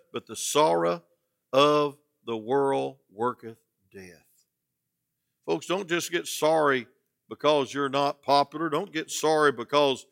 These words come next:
you get caught. You have godly sorrow. That means from your heart, you get right with God before his trumpet sounds. Uh, you'll never get to the place where you're satisfied with your Christian conduct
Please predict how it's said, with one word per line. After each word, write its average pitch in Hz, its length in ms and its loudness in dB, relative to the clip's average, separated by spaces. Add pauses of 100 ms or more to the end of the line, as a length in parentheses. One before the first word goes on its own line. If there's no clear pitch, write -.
(140)
you 135 120 -2
get 143 280 -4
caught. 156 420 4 (300)
You 120 100 -16
have 151 340 -2
godly 160 520 4
sorrow. 101 420 -8 (360)
That 165 100 -2
means 180 180 -4
from 170 220 -4
your 147 260 2 (160)
heart, 175 500 4 (300)
you 139 140 -2
get 139 240 -2
right 180 520 8
with 127 280 -8
God 143 460 6
before 151 400 -2
his 139 200 -4
trumpet 143 460 -4
sounds. 104 320 -10 (720)
Uh, 120 280 2
you'll 147 180 -2
never 208 260 4
get 208 160 2
to 185 80 -2
the 175 80 2
place 165 540 6 (500)
where 151 140 2
you're 147 160 4
satisfied 147 920 6
with 135 120 -4
your 139 160 0
Christian 170 480 -2
conduct 139 640 0